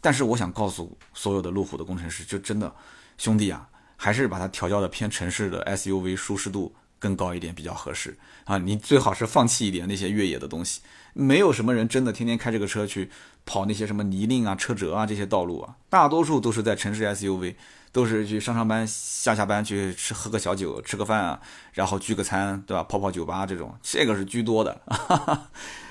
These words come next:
跑跑长途自驾游，是吧？那么这一次很多人可能会吐槽的是什么？就是老款的这个旋钮换挡啊，现在换成了一个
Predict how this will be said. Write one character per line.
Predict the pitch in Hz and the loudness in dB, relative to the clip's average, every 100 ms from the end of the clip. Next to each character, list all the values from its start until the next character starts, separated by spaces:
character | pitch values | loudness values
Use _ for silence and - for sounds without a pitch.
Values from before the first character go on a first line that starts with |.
| - | -6
跑 | - | 2
跑 | 123 113 | 4 6
长 | 110 | 4
途 | 127 104 | 2 0
自 | 110 110 | -2 0
驾 | 104 | 2
游， | 90 80 - | 0 -2 -6
是 | - 135 | -6 0
吧？ | 117 95 - - - - - | 2 0 -4 -20 -20 -8 -2
那 | |
么 | 156 | 2
这 | 160 | 6
一 | 160 | 6
次 | 147 | 6
很 | 117 | 2
多 | 120 123 | 4 2
人 | 123 | 2
可 | |
能 | 104 | 0
会 | 113 | 0
吐 | 113 101 | -2 -4
槽 | 85 85 | -6 -4
的 | |
是 | 104 | -4
什 | 98 | -6
么？ | 73 71 | -8 -10
就 | 92 | -10
是 | 92 90 - _ - | -10 -12 -16 _ 0
老 | 104 117 | 6 6
款 | 107 87 | 4 -2
的 | 87 | -2
这 | 101 | 0
个 | 92 | -2
旋 | - 101 | 0 0
钮 | 120 90 | 2 0
换 | 110 | -2
挡 | - - - | -4 -10 -8
啊， | 80 62 - | -6 -6 -8
现 | - 107 | -4 -2
在 | 98 - - - - | -2 -4 -12 -20 -20
换 | - 110 | 0 0
成 | 104 95 | 2 0
了 | |
一 | 98 | -2
个 | 101 98 | 0 -2